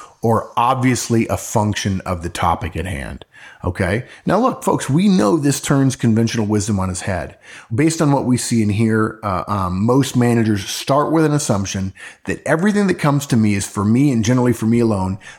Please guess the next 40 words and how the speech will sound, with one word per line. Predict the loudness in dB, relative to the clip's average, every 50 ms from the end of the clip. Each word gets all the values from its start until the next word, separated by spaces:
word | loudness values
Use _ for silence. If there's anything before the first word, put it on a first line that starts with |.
| -4
unless | -2 0 2 4 4 2 2 0 0
I'm | 0 0 2 2 0
told | 0 0 -2 0 2 2 2 2 2 2
that | 2 0 0 0
that | 0 2 2
information | 0 0 0 -2 -2 -2 -2 -2 -2 -2 -2
is | -2
supposed | -2 -4 -6 -6 -4
to | -2 0
be | 0
promulgated. | 0 0 0 0 2 0 0 -2 -4 -6 -8 -12 -16 -20 _ _ _ _ _ _ _
If | -2 0 2 2
I'm | 2 2 2
told | 2 2 2 2 2
by | 2 2
my | 2 2
boss, | 2 2 0 0 -2 -2
"Hey, | 0 0 0
get | 0 0 0
this | 0 0 2
out | 2 2 0
to | 0
everybody," | -2 -2 -4 -4 -4 -4 -4 -2
"Oh, | -2 0 0 0 0 -2 -2 -2
I | -2 -2 0
know | 0 2 2 2
that, | 0 0 -4 -6 -6 -8 -12 -12 -8 -4
right? | -2 0 0 0
I'm | 0 -2
supposed | -2 0 0 0 0 -2
to | -4 -8
get | -6 -6 -6 -4 -4
that | -2 -2 0
out | 0 0 0 -2
to | -4
everybody." | -6 -6 -6 -6 -6 -8 -10 -14 -18 -20 -20 -20 -20 -20 -20 -4 -2
That's | -2 -2 0 0
just | 0 -2 0 0
the | 0 0
opposite. | 2 2 0 0 -2 -4 -4 -4 -4 -6